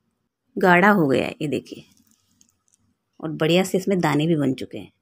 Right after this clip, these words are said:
तो अभी इसे और पकाना है हमें, अभी ये पूरी तरह से तैयार नहीं हुई है। तो चलिए आगे का प्रोसेस करते हैं। यहाँ पर मैंने एक टेबल स्पून दूध लिया है और इसमें मैं डालने वाली हूँ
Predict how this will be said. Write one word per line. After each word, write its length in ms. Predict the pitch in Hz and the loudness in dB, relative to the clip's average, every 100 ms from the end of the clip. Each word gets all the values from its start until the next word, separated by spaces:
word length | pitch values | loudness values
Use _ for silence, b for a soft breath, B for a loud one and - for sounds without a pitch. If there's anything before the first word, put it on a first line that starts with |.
| _ _ _ _ _ _ _ _ _ _ _ | _ _ _ _ _ _ _ _ _ _ _
तो 80 | 208 | 0
अभी 160 | 196 220 | 4 4
इसे 160 | 214 | 6
और 200 | 240 226 240 | 6 8 6
पकाना 340 | 247 233 196 | 2 4 4
है 160 | 185 180 | 4 4
हमें, 260 | 156 135 - _ _ _ _ _ _ | 2 -2 -6 _ _ _ _ _ _
अभी 220 | 175 165 | -10 -2
ये 100 | 180 185 | 0 0
पूरी 220 | 180 185 | 2 2
तरह 160 | 190 | 2
से 100 | 208 214 | 0 0
तैयार 280 | 196 185 | 0 2
नहीं 220 | 190 214 254 | 2 2 2
हुई 140 | 190 | 0
है। 100 | 160 _ _ _ _ _ - | -2 _ _ _ _ _ -10
तो 60 | 180 | -2
चलिए 240 | 175 196 | 2 2
आगे 180 | 196 185 | 2 0
का 120 | 185 | -2
प्रोसेस 300 | 190 185 208 | -6 -4 -2
करते 260 | 196 185 208 | -2 -2 -4
हैं। 160 | 302 - | -6 -6
यहाँ 200 | 180 208 | -4 -4
पर 120 | 214 240 | 0 0
मैंने 300 | 233 240 - b b b - | 2 0 -2 b b b 0
एक 220 | 302 311 | 2 4
टेबल 280 | 262 220 208 | 4 6 4
स्पून 360 | 202 - 254 330 _ _ _ _ _ _ - | 2 0 -2 -2 _ _ _ _ _ _ -6
दूध 220 | 196 214 | 2 2
लिया 220 | 175 156 139 | 4 4 2
है 140 | 151 - _ - | -2 -18 _ -2
और 100 | 165 | 0
इसमें 200 | 165 196 | 2 2
मैं 120 | 214 | 4
डालने 300 | 202 196 202 | 4 4 4
वाली 200 | 208 196 | 4 4
हूँ 220 | 202 339 | 4 2